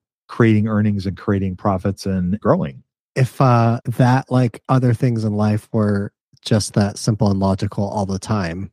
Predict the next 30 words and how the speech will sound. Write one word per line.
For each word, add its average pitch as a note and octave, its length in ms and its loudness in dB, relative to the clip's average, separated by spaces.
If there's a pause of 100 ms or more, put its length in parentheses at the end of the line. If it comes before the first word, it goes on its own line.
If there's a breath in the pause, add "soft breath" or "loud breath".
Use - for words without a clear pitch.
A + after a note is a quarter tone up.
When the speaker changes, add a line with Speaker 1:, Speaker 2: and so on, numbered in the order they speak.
(160 soft breath)
Speaker 2:
there'd F#2+ 180 2
be F#2+ 140 2
a F#2 80 4
lot F#2+ 240 2
less, F#2 560 -8 (580)
maybe G#3+ 220 4
a D3+ 60 6
lot A2+ 200 2
less G#2 280 -4
excitement, G#2 540 -6
but G2+ 100 -4
also G2 260 -2
a - 0 -
lot F#2 240 0
less F#2+ 160 -6
problems. F2 720 -4 (480 loud breath)
So G#2+ 560 2 (300)
I A2 120 -2
guess G#2 380 -4 (220)
because A#2+ 440 2
it's G#2+ 140 -2
a G#2+ 60 -4
place F2+ 360 -4
where F#2 80 -4
you F2 60 -4
can E2+ 180 -6
buy E2 400 0
and E2 200 -8
sell - 260 -4
things, - 600 -6